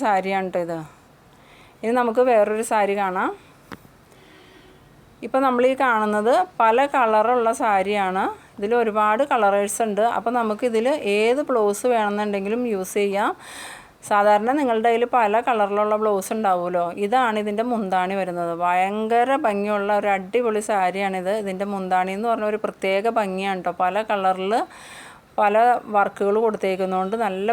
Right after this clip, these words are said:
ഭംഗിയുണ്ട്. അതുപോലെ തന്നെ ബോർഡറും നല്ല അടിപൊളി ബോർഡറാണ്. മുന്താണി കാണുമ്പോൾ തന്നെ നമുക്ക് ഭയങ്കരമായിട്ട് ഇഷ്ടപ്പെടും. ഇതൊക്കെ കുറച്ചേ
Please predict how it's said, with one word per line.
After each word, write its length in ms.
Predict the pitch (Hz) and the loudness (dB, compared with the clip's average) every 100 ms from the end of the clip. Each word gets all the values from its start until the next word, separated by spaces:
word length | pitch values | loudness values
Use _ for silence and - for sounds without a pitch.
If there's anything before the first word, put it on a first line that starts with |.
| 233 | 0
ഭംഗിയുണ്ട്. 400 | 202 196 196 196 | -2 -2 -2 0
അതുപോലെ 240 | 185 185 190 | 0 0 -2
തന്നെ 160 | 220 220 | -2 -2
ബോർഡറും 360 | 202 190 196 233 233 | 0 0 -2 -2 -2
നല്ല 140 | 208 196 | -2 -2
അടിപൊളി 340 | 196 202 202 202 | -2 -4 -2 -2
ബോർഡറാണ്. 540 | 185 180 190 185 196 415 - _ _ _ _ - _ _ _ - - - - - | -2 -2 -2 -2 -2 -4 -10 _ _ _ _ -20 _ _ _ -20 -20 -20 -20 -10
മുന്താണി 300 | 208 214 220 277 | -2 0 0 0
കാണുമ്പോൾ 320 | 233 208 220 240 | 0 0 0 0
തന്നെ 140 | 240 233 | 0 0
നമുക്ക് 180 | 226 226 | 0 0
ഭയങ്കരമായിട്ട് 560 | 208 196 202 233 233 233 | 0 0 0 0 0 -4
ഇഷ്ടപ്പെടും. 480 | 226 214 214 202 233 370 - - 202 | -6 -4 -2 -2 -2 -6 -14 -12 -4
ഇതൊക്കെ 260 | 226 226 254 | -2 -2 0
കുറച്ചേ 380 | 240 202 - 247 | 0 0 0 0